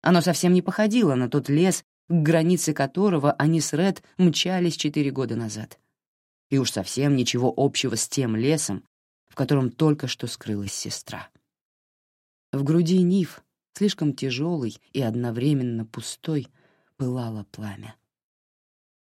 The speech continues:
Она никак не могла повредить настоящему диколесью.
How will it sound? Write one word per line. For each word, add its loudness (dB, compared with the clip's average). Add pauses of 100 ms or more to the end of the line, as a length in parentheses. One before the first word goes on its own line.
Она 2
никак 0
не 2
могла 0
повредить 0
настоящему 0
диколесью. -8